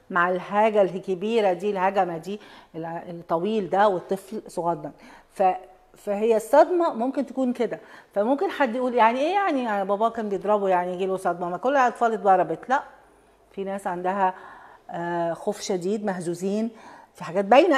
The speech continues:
قوي وفي حاجات مش باينة لأن بس مأثرة على حياتهم. إحنا النهاردة مش بنتكلم بقى على التأثيرات اللي إحنا ممكن بعد كده نتكلم فيها، تأثيرات فلوسهم، نجاحهم، صحتهم طبعا، تأثيرات علاقاتهم في الشغل، علاقاتهم مع أصحابهم، علاقاتهم مع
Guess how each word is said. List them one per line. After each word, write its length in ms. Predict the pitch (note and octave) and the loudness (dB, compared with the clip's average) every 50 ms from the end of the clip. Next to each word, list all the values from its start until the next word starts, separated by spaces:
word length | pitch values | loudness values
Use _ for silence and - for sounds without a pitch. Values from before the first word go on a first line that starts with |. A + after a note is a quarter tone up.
| A#3 C#4 | 6 6
قوي 200 | C#4 A#3+ G#3 F3 | 4 4 4 0
وفي 180 | F#3+ - B3+ | -2 -4 -4
حاجات 280 | A3+ B3+ C#4 D4 D4 C#4+ | -6 -4 -6 -4 -2 -2
مش 160 | C4+ B3 G3+ | -4 -2 0
باينة 300 | G3 A3+ B3+ C#4 C4+ C#4 | 0 0 2 2 0 0
لأن 260 | A#3+ G3 F#3+ G3+ G3 F#3+ | 0 0 -2 -2 -4 -6
بس 180 | G3 - - | -8 -6 -6
مأثرة 420 | G#3 G#3 - F#3 - - A#3 A#3+ A#3 | -10 -8 -8 -12 -6 -4 -4 -4 -2
على 180 | G#3 G3 G3 - | -4 -4 -4 -6
حياتهم. 440 | - E3+ D#3 D3+ C#3+ - - C#3 - - - - - - - - - | -6 -8 -8 -8 -8 -10 -14 -20 -20 -20 -20 -20 -20 -14 -4 -2 -2
إحنا 200 | E4 E4 G4+ G4 | 0 0 0 2
النهاردة 280 | D#4+ C#4 D4+ C#4 C#4 | 4 4 6 6 6
مش 160 | A#3+ A3+ - G3+ | 4 4 -2 -4
بنتكلم 480 | G#3+ G#3 G3+ - B3 B3 B3 B3+ A#3 | -6 -6 -4 -2 -2 -2 0 0 0
بقى 120 | A3+ - - | 2 2 2
على 100 | G3+ - | 0 -2
التأثيرات 480 | - F#3+ - - - G#3 A3 A#3 A3+ | -4 -8 -6 0 2 2 2 4 2
اللي 100 | A3+ A3+ | 0 -2
إحنا 160 | A3+ - A3 | 0 -2 -4
ممكن 260 | G#3 A3+ A#3+ - A3 F#3 | -2 -2 -4 -4 -2 0
بعد 240 | F3+ E3 D#3+ F3 | 0 0 0 -2
كده 200 | F3 G#3 G3 G3 | -6 -6 -4 -4
نتكلم 360 | F3+ F3 E3+ - - F#3+ F#3 F3 | -6 -6 -8 -6 -4 -4 -4 -2
فيها، 180 | - F#3 D#3+ - - - - - _ - | -2 -2 -2 -2 -6 -18 -20 -18 _ -6
تأثيرات 440 | G#3 G#3 - - G3+ G#3+ G#3+ G#3+ | -4 -4 -2 2 4 4 4 4
فلوسهم، 520 | - - G3+ G#3+ A#3 A3+ - - A#3 A3 G#3 | 0 -2 0 0 0 -2 -4 -8 -6 -6 -4
نجاحهم، 580 | G3 F3 F3 G3 A3 A3 - - - A3 G#3 | -2 -2 4 4 4 4 4 -4 -4 -4 -4
صحتهم 580 | G#3 - - - - - A#3+ A#3+ - G#3+ F#3+ G3 | -2 -4 -6 -4 -2 -2 -2 -2 -2 -6 -6 0
طبعا، 340 | A3+ A3+ A3+ A#3 A3 G#3+ A3 - - - - - - | 0 2 4 4 2 0 -2 -8 -16 -20 -18 -8 -6
تأثيرات 480 | F#3+ G3 F#3+ - G3 G3 G#3+ A3 G#3+ | -6 -4 -4 -2 2 2 4 4 4
علاقاتهم 580 | G#3+ F#3 F3+ F#3 F3+ - A#3+ A#3 - - A3+ G3 | 4 4 4 2 2 0 -4 -4 -2 -6 -8 -8
في 100 | - - | -6 -10
الشغل، 340 | F3 - - B3 A#3+ B3 A3+ | -12 -8 -4 -2 0 4 6
علاقاتهم 480 | G3 F#3+ F3+ F3+ G#3+ G#3 - A3 G#3 | 6 6 6 2 0 -4 -2 -4 -4
مع 120 | F#3+ F3 F3+ | -4 -6 -10
أصحابهم، 440 | - - - B3+ C#4 C#4 C#4 C4 A#3 | -10 -4 0 0 2 2 2 0 0
علاقاتهم 480 | A3+ A3 - - - - A#3+ A3 G#3 | 0 -2 0 -2 -2 0 -2 -2 0
مع 200 | G3+ F#3 F#3+ F#3 | 2 2 2 0